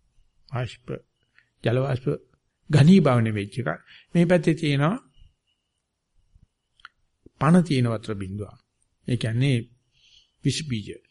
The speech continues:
දැන් කාලේ. මම බලාගෙන ඉඳලා පින්සලක් අරගෙන අර පණ තියෙන වතුර බින්දුවේ ඉඳලා නැති වතුර බින්දුවට පුංචි පාලමක් හදලා දුන්නා.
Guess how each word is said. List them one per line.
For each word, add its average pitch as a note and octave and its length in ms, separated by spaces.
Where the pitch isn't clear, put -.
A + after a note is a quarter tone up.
දැන් A#2+ 160
කාලේ. - 320
මම E3+ 200
බලාගෙන D3 600
ඉඳලා A#2 440
පින්සලක් D#3+ 480
අරගෙන G#2 340
අර D3 160
පණ C3 280
තියෙන D3+ 240
වතුර D3 280
බින්දුවේ C#3+ 400
ඉඳලා F#3 320
නැති B2+ 260
වතුර E3 300
බින්දුවට D3 400
පුංචි G3 500
පාලමක් D3+ 460
හදලා G2+ 280
දුන්නා. G2 280